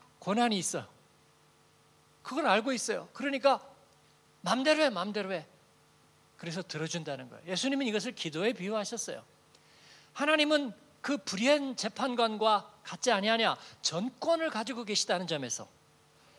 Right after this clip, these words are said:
그런데 불의한 재판관이라도 조르니까 귀찮아서라도 들어주는데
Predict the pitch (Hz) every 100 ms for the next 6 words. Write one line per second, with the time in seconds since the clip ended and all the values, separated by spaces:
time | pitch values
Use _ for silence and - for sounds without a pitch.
0 | - _ _ _ _ _ _ - 330 311
1 | 233 139 - 254 320 320 302 240 - 285
2 | 277 262 254 240 247 - - 262 302 277
3 | 233 165 - - 202 - 311 311 285 277
4 | 269 262 214 226 240 240 226 160